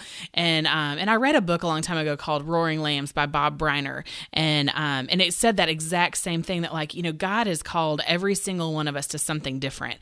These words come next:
He's called every one of us to something unique to us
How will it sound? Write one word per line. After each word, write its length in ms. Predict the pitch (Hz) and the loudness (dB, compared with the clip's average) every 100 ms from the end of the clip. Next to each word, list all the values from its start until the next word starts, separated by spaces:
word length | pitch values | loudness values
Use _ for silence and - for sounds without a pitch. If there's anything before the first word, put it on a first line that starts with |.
| - - - | -14 -14 -2
He's 220 | 190 180 | 0 0
called 280 | - 175 160 | 0 2 4
every 220 | 160 185 | 4 4
one 140 | 180 | 2
of 60 | 175 | 2
us 120 | 165 | 0
to 120 | - 175 | -2 -2
something 360 | - 180 175 | -2 -2 0
unique 420 | 156 151 180 202 - | 0 0 0 -2 -4
to 180 | - | -2
us 380 | 165 180 185 - | 0 0 0 -2